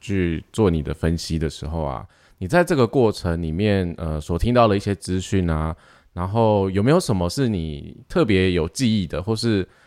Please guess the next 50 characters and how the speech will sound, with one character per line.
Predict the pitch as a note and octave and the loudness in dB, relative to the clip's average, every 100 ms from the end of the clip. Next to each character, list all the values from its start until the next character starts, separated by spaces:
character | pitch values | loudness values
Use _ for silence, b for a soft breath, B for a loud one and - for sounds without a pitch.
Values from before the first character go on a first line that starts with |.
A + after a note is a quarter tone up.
| b | b
你 | F2+ | -6
觉 | G#2 G#2+ | 0 0
得 | G#2 | 2
可 | A2+ | 2
以 | G#2 | 0
跟 | E2 F#2+ G2+ | 0 -2 2
大 | G2 | 2
家 | F#2+ | 2
分 | F#2+ F#2 | 2 -2
享， | - D2 D2 | -2 -6 -6
这 | B2+ | -4
个， | A2 F#2+ F2+ F2 b b b - | 0 2 0 -4 b b b -8
呃， | F2+ E2 | -4 -2
Human | G#2+ B2+ | 0 0
Design | G#2+ F2 B2 G#2+ | -2 2 2 2
对 | D3+ B2 | 2 2
你 | G2 E2 | 2 -2
来 | D#2+ | -4
说， | E2 G2 | -2 -2
在 | G#2 | 0
你 | G#2 | 0
的 | E2+ | 0
生 | G#2 | -2
命 | G#2+ G#2 | -2 -2
里 | E2 | -4
面 | F#2+ F#2 E2 _ _ | -4 -4 -8 _ _
为 | F#3 F3 | -2 0
你 | F2 | 2
带 | G#2 G2 | 2 2
来 | |
的 | F2 | 0
改 | - C#2 B1+ | -2 -8 -4
变， | G#2+ G2 | -2 -2
或 | G2+ | -2
是 | G2 | -2
有 | F2 | 2
没 | F#2+ | 4
有 | C3 | 4
解 | - F#2 | 2 0
开 | E2+ A2 | 2 2
你 | F#2 | 2
当 | F2+ F#2 | -2 -4
时 | G2+ - C#2+ | -4 -8 -6
的 | D#2 | -6
一 | E2+ | -4
些 | E2+ D#2+ | -4 0
生 | G2+ | 4
命 | G#2 F2+ | 4 4
困 | F2 G#2+ D#2+ | 2 -2 -2
惑？ | - F#2 - | -4 -6 -6